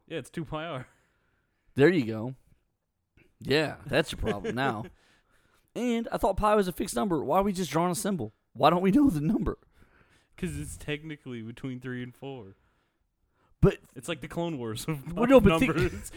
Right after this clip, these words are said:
Speaker 2: <laughs> but think about
Speaker 1: <laughs>
Speaker 2: this. Think about this. So if, if the area of a s-, of a round object, uh, is, if the area of a circle is two pi r,
Speaker 1: Yeah.
Speaker 2: we're writing two variables as though the middle one will keep changing.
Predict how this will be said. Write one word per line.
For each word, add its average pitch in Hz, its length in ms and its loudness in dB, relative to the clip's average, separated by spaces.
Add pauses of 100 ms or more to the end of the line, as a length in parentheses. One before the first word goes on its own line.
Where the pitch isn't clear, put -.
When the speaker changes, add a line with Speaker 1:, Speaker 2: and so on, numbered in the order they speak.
(100)
Speaker 2:
<laughs> - 160 -20
but 202 120 8
think 262 180 4
about 226 260 4
Speaker 1:
<laughs> - 0 -
Speaker 2:
this. 302 220 -4 (100)
Think 240 120 2
about 160 160 4
this. 104 180 -4 (360)
So 175 300 0
if, 180 320 2
if 175 280 0
the 202 260 -6
area 156 400 4
of 147 120 0
a - 20 -4
s-, - 260 -6
of 123 140 -2
a 123 100 0
round 120 400 2
object, 107 460 0 (160)
uh, 76 60 -12 (120)
is, 101 300 -8
if 110 180 -8
the 131 160 0
area 165 220 8
of 196 80 4
a 180 40 0
circle 156 300 2
is - 140 0
two 135 240 0
pi 131 240 6
r, 104 340 -2 (380)
Speaker 1:
Yeah. 110 220 -16 (360)
Speaker 2:
we're 123 140 4
writing 147 340 4
two 196 340 2
variables 143 540 4
as 104 140 -2
though 113 160 4
the 110 100 0
middle 123 220 4
one 120 180 2
will 110 80 -4
keep - 240 -12
changing. 113 480 -4